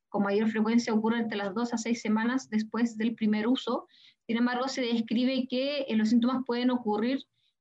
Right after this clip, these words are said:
em, de for-, eh, con la reexposición al medicamento y que esta reexposición puede provocar síntomas más rápidos e incluso más severos, eh, que el primer uso.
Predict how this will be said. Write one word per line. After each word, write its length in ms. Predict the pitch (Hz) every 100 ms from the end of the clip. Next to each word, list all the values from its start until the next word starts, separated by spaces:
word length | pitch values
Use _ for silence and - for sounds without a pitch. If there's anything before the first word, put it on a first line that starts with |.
| _
em, 600 | 208 208 208 202 196 185 170 _ _ -
de 120 | 208
for-, 200 | 220 233
eh, 160 | 214 208
con 140 | 214 208
la 120 | 214
reexposición 600 | 220 247 - 226 214 247
al 80 | 262
medicamento 760 | 269 277 - 247 277 269 311
y 160 | - 233
que 340 | 262 269 269 254
esta 240 | 262 269
reexposición 720 | 269 269 262 254 233 269 311 285
puede 140 | 240
provocar 360 | 240 233 233 240
síntomas 600 | - 254 254 254 269 -
más 320 | 220 220 247 -
rápidos 560 | 220 226 254 294 320
e 80 | -
incluso 320 | 226 220 254
más 240 | 247 262 254
severos, 520 | 254 220 247 359 - _ _ _ _ _ _
eh, 220 | 214 220 220
que 60 |
el 100 | 247
primer 280 | 247 269 247
uso. 240 | 175 -